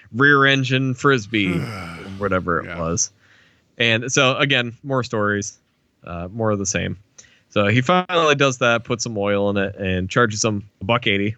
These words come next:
Speaker 1: where they proceed to give him a ten dollar bill.
Speaker 2: Yeah.
Speaker 1: And he gets very confused, asks if they're from around there, 'cause apparently he's never seen ten dollars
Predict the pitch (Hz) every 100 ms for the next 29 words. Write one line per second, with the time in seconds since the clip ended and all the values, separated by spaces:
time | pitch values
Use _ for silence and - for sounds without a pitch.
0 | - 110 98 104 113 - 104 104 101 95
1 | 104 107 127 123 139 160 175 226 - _
2 | - - - - - _ - 107 107 107
3 | 101 - _ - 170 151 123 131 127 120
4 | 123 107 107 101 104 101 - 104 104 98
5 | 95 _ _ - 135 117 107 107 107 95
6 | 92 92 - _ _ _ - 76 - 104
7 | - 95 87 92 98 90 92 85 - 101
8 | 92 95 92 85 85 87